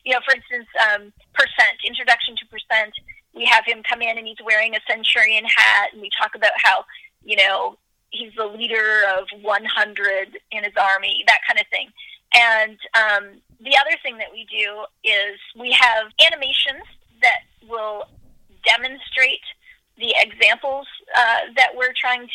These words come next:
to go through. So when we're talking about place value, we have basically rectangles, let's say,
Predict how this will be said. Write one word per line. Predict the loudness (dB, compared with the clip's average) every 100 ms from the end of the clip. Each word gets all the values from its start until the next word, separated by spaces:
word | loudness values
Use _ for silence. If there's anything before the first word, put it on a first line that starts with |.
| -10
to | -10 -14 -20 _ _ -4
go | -4 -4
through. | -8 -8 -10 -2
So | -2 -2 -10 -20 -12
when | -2
we're | 0
talking | 2 0 -2
about | -6 -6 -6 -6
place | -6 -4 0
value, | 2 2 -2 -8 -12
we | -10 2
have | 4 6 4 2 -4 -12 -10 -2
basically | 0 0 -8 -14 -14 -14 _ _ 0
rectangles, | 2 2 -4 -6 -6 -14 -10
let's | -10 _
say, | -4 -4